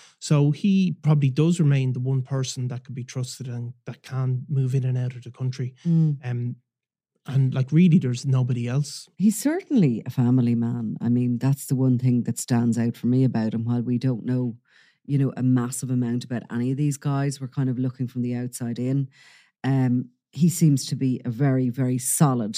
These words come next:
Speaker 2: family guy. And of course, he's been so close to his mother all the years along. Now, Julie Conway, at some point in her life, began a relationship with a Garda,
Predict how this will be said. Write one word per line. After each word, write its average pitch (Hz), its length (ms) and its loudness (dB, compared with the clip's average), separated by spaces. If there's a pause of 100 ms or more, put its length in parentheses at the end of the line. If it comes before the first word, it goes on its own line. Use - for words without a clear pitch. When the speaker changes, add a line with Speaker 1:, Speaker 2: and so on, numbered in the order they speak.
(160)
Speaker 2:
family 147 500 4
guy. 107 380 -6
And 127 80 -2
of 135 80 0
course, 143 360 0
he's 147 180 -2
been 135 220 2
so 160 220 4
close 139 340 0
to - 80 -14
his 123 120 -2
mother 131 340 2 (640)
all 143 280 8
the 135 120 2
years 127 320 2
along. 127 460 2 (380)
Now, 135 320 6 (600)
Julie 180 320 8
Conway, 131 560 4 (520)
at 147 120 4
some 139 220 6
point 123 500 0 (920)
in 147 120 8
her 123 380 2
life, 120 500 0
began 131 300 6
a 123 40 4
relationship 127 720 0 (140)
with 127 360 -2 (600)
a 135 60 2
Garda, 143 500 2